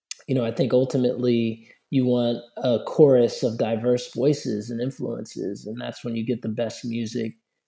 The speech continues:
Um, but, you know, when I looked up in twenty seventeen, you know, post-Trump, trying to make sense of the fact that we didn't have anyone in politics who looked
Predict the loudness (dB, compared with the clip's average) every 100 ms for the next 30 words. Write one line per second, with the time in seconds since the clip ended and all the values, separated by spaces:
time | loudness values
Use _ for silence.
0 | _ _ _ -10 -8 -6 -4 -4 -4 -4
1 | -8 -14 _ _ _ _ _ 2 4 4
2 | 2 4 2 0 0 2 2 2 0 2
3 | -2 -2 -4 -4 -2 -2 -2 -4 -2 -2
4 | 0 -2 -4 -10 -12 -8 -6 -6 -4 -4
5 | -6 -10 -4 -2 -4 _ _ _ _ _
6 | _ -12 -6 -4 -2 -4 -6 -4 -2 0
7 | 0 -2 -4 -6 -8 -2 -2 -2 -4 -2
8 | -2 -4 -4 -6 -4 -4 -4 -4 -2 -2
9 | -2 -2 -6 -6 -4 -4 -4 -4 -2 -4
10 | -6 -4 -4 -2 -4 -8 -8 -6 -6 -6
11 | -2 -2 -2